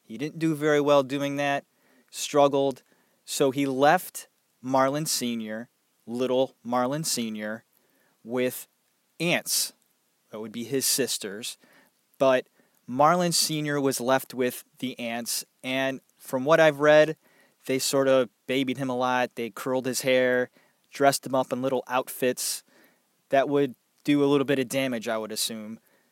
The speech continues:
So he was a shy, withdrawn little boy. And there's a story that because he was so shy, didn't have many friends,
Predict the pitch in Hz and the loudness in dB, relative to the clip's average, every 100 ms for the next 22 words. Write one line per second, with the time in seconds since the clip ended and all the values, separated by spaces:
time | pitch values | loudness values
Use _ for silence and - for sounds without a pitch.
0 | _ _ - 135 160 147 - - - 139 | _ _ -2 0 2 0 -2 -6 2 4
1 | 135 135 131 131 - - 131 - 117 120 | 6 6 4 0 -6 -6 -6 -6 -8 -4
2 | 123 123 120 117 120 107 107 117 110 104 | -2 -2 -4 -4 -6 -6 -4 -4 -4 -8
3 | 101 _ _ _ - 139 175 156 - - | -14 _ _ _ -6 -2 0 0 -2 2
4 | 165 151 123 113 110 _ _ _ 110 123 | 4 4 2 0 -6 _ _ _ -2 0
5 | 123 - _ 127 - 151 143 147 131 - | 0 -4 _ -10 2 2 2 0 0 2
6 | 135 123 - 127 127 131 135 - - 127 | 0 0 2 4 4 4 0 -4 -8 -8
7 | 120 131 123 123 123 - 123 123 127 139 | -4 -4 -4 -4 -6 -6 -4 -2 -4 -10